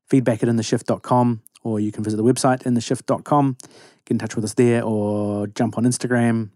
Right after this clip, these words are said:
Facebook, and find In the Shift there. And, um, say hi. Uh, let me know what you think.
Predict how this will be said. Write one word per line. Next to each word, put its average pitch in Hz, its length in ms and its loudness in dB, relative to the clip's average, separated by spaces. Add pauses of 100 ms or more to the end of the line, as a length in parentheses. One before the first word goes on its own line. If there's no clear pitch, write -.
(140)
Facebook, 117 480 -2
and 110 140 -6
find 110 180 -2
In 107 60 -4
the 107 80 -6
Shift 104 340 -6
there. 139 520 2 (1500)
And, 110 400 -2
um, 101 420 -6 (1300)
say 113 120 -6
hi. 104 300 -2 (1200)
Uh, 107 220 -8
let 110 180 -2
me 113 80 0
know 110 140 0
what 101 80 -2
you 98 80 -4
think. - 300 -4